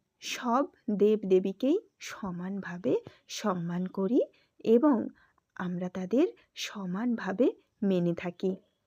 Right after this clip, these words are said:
কিন্তু সবার মনের মধ্যেই একটা দেবতা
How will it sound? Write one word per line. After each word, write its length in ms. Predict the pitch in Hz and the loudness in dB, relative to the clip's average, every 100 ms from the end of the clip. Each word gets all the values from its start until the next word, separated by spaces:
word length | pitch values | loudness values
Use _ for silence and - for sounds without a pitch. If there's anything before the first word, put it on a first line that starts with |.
| _ _ _ | _ _ _
কিন্তু 520 | - 339 370 247 185 - _ _ _ _ _ _ | 2 4 4 2 2 0 _ _ _ _ _ _
সবার 540 | - - 240 226 320 381 | -12 -6 -2 -2 0 0
মনের 360 | 302 285 294 | 2 4 4
মধ্যেই 560 | 285 302 294 - 208 254 - - - _ - | 2 0 -2 -2 0 0 -4 -14 -20 _ -12
একটা 580 | 190 185 - - 294 233 _ _ 208 | -10 -10 -12 -6 -6 -6 _ _ -6
দেবতা 640 | 196 202 196 196 - 294 | 0 0 0 -2 -4 -12